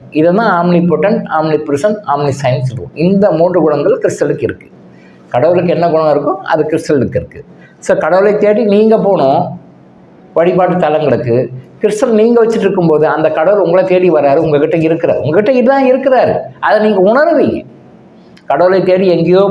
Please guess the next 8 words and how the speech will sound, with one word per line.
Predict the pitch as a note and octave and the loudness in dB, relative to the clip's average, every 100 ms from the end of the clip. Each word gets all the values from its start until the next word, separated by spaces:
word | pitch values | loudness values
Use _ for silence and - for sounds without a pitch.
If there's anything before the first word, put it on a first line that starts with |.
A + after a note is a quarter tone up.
| F#3+ | 2
போறோம், | F3+ F3+ E3+ | 2 2 0
எங்கேயோ | E3+ D#3+ F#3 F3+ | 0 2 0 2
போறோம், | F3 F3 | 0 0
அங்கே | D#3+ F3+ | 0 0
போறோம்ன்றது | F3+ F3+ E3+ E3+ A#3 B3 G3+ | 0 2 2 2 2 2 0
ஆரம்ப | A#3+ A#3 | 0 2
நிலை, | G#3+ C#3 A2 - - - - - - _ | 2 0 -4 -8 -16 -20 -20 -20 -20 _
ப்ரீ | - | -2